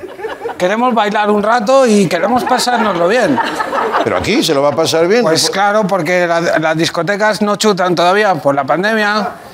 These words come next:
Speaker 1: y no querrá que hagamos botellón.
Speaker 2: Ya.
Speaker 1: Somos neurocientíficos, nos vamos a poner ahí a,
Speaker 2: Bueno,
Speaker 1: nos
Speaker 2: pero
Speaker 1: ponemos
Speaker 2: que no
Speaker 1: ahí
Speaker 2: puede
Speaker 1: y
Speaker 2: ser,
Speaker 1: no
Speaker 2: que
Speaker 1: vamos,
Speaker 2: es,
Speaker 1: no
Speaker 2: es,
Speaker 1: vamos a molestar a
Speaker 2: que no
Speaker 1: nadie.
Speaker 2: puede ser, que esto es un plato de tel-.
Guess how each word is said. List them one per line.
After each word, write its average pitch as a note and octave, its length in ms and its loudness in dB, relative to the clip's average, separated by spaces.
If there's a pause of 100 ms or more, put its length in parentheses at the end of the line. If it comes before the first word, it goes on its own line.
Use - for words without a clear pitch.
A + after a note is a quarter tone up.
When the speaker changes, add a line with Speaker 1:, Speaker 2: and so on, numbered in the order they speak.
(240)
Speaker 1:
y D#3+ 120 0
no F3 220 -4
querrá G#3 320 0
que G#3+ 80 -2
hagamos G#3+ 380 0
botellón. E3+ 680 0 (340)
Speaker 2:
Ya. F#2 280 -2
Speaker 1:
Somos F#3+ 240 -2
neurocientíficos, G3 840 0
nos C#3 100 0
vamos G3 180 2
a A3+ 60 0
poner G#3 240 0
ahí A3 220 2
a, G3 260 2 (460)
Speaker 2:
Bueno, - 180 -2
Speaker 1:
nos - 80 0
Speaker 2:
pero D#3 160 0
Speaker 1:
ponemos F#3+ 120 0
Speaker 2:
que G#3+ 60 -2
no A3 40 0
Speaker 1:
ahí B3+ 140 0
Speaker 2:
puede - 120 -2
Speaker 1:
y - 40 0
Speaker 2:
ser, - 100 0
Speaker 1:
no - 80 2
Speaker 2:
que - 60 0
Speaker 1:
vamos, C4+ 300 0
Speaker 2:
es, - 120 -4
Speaker 1:
no G3+ 100 0
Speaker 2:
es, A3+ 60 2
Speaker 1:
vamos C4+ 300 0
a G3+ 60 -2
molestar F#3+ 460 0
a B3+ 40 2
Speaker 2:
que A3 60 0
no G3+ 80 -2
Speaker 1:
nadie. G3+ 120 -2
Speaker 2:
puede G3+ 280 0
ser, A3 240 0
que D#3 100 -2
esto G#3+ 100 -2
es F3+ 100 -2
un G3+ 120 0
plato G#3 340 2
de G3+ 100 -2
tel-. A2+ 140 -4